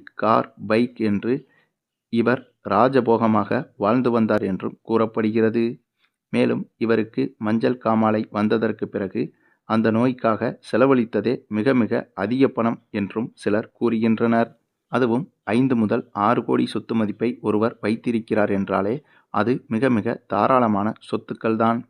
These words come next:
ஆக ரோபோ சங்கரை பொறுத்தவரையில் இவர் இருந்த வரையிலும் நன்றாகவே வாழ்ந்திருக்கிறார் என்று எடுத்துக்கொள்ளலாம். மேலும் இதையும் தாண்டி இவருக்கு ஒரு சில வெளிநாடுகளில் சில சொத்துக்கள் இருப்பதாகவும் தமிழ்நாட்டிலேயே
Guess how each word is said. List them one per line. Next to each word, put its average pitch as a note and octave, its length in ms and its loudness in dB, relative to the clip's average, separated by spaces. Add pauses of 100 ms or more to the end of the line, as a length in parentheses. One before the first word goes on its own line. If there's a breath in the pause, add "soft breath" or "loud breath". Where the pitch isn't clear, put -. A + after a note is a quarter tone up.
(360)
ஆக B2 280 0 (140)
ரோபோ B2+ 340 2
சங்கரை A2 380 0
பொறுத்தவரையில் G2+ 720 -4 (420)
இவர் A#2 260 0 (120)
இருந்த C#3+ 340 2
வரையிலும் G#2 540 0
நன்றாகவே G#2+ 580 0 (160)
வாழ்ந்திருக்கிறார் A2 800 0
என்று G2 240 -2 (120)
எடுத்துக்கொள்ளலாம். A2 800 -2 (580)
மேலும் A#2+ 300 0 (100)
இதையும் B2+ 400 2
தாண்டி G#2 340 0 (100)
இவருக்கு G#2+ 420 -2 (100)
ஒரு A2 220 -4
சில G#2 200 -4
வெளிநாடுகளில் A2+ 680 -2
சில G#2+ 180 -4
சொத்துக்கள் A2 520 -6
இருப்பதாகவும் G2+ 680 -4 (420 soft breath)
தமிழ்நாட்டிலேயே A2 800 0